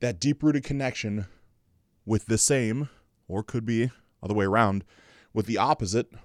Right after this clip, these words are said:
or the same sex, depending on your, your preference. It also could mean you feeling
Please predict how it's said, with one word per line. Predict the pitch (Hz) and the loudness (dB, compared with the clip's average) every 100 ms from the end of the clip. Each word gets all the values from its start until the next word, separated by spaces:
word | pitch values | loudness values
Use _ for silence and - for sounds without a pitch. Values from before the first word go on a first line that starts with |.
| - | -6
or | - 139 | 0 0
the | 127 | 0
same | - 127 131 | -2 -2 -2
sex, | - 110 117 | 0 0 0
depending | - 113 117 | -4 -2 -2
on | 110 | 0
your, | 113 110 - | 0 -2 -4
your | 110 | -6
preference. | - 90 78 73 - - _ _ _ _ _ _ _ _ _ _ _ _ _ _ _ _ _ _ _ _ _ _ _ - _ - | -2 -2 -2 -12 -20 -20 _ _ _ _ _ _ _ _ _ _ _ _ _ _ _ _ _ _ _ _ _ _ _ -20 _ -2
It | 101 | 2
also | 165 165 139 | 4 4 0
could | 117 - 139 98 | 0 -2 -4 -4
mean | 104 107 151 160 _ - _ - | -6 -4 -6 -10 _ -20 _ -8
you | 98 123 | -4 -4
feeling | - 160 165 120 113 | -4 0 2 2 0